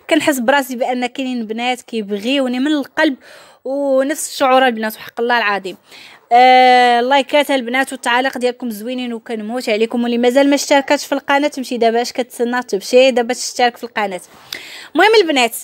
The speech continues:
كما قلت لكم سمعوني مزيان اش غنقول لكم. اول حاجه هو الغسيل، الغسيل ديال وجهك كيفاش كديري ليه. انا غادي نعطيك الطريقه باش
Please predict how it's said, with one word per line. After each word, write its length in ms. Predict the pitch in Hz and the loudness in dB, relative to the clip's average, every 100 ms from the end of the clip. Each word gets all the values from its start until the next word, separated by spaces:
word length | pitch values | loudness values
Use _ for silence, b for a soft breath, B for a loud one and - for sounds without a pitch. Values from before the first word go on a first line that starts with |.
| _ _ _ _ - - - - | _ _ _ _ -20 -16 -16 -8
كما 180 | 247 277 | -2 -2
قلت 160 | 277 302 | -2 -4
لكم 200 | 392 349 | -4 -4
سمعوني 760 | 269 240 220 294 359 403 403 | -2 -4 2 6 6 6 4
مزيان 300 | 349 254 339 | 0 0 -2
اش 100 | 339 | 0
غنقول 360 | 311 294 262 269 | -2 -2 -2 -2
لكم. 280 | 233 170 - - | -4 -10 -16 -4
اول 220 | 233 247 | 0 0
حاجه 320 | - 285 285 285 | 0 0 0 -2
هو 240 | 240 294 | 0 0
الغسيل، 640 | 262 190 - 277 269 175 - _ _ _ - | 0 -4 -10 -6 -4 -4 -8 _ _ _ -8
الغسيل 560 | 214 196 196 311 302 220 | -8 -6 -6 -2 -2 2
ديال 200 | 240 233 | 2 2
وجهك 340 | 240 254 320 | 0 -2 -4
كيفاش 280 | - 285 311 | -4 -6 -4
كديري 440 | 247 202 226 214 | -6 -2 -2 -2
ليه. 180 | 180 175 _ B B B B | -4 -12 _ B B B B
انا 140 | 226 | 2
غادي 220 | 240 254 254 | 2 2 0
نعطيك 280 | 254 381 | 0 -2
الطريقه 460 | - - 285 349 339 | -2 0 2 2 0
باش 240 | 302 - | -4 -6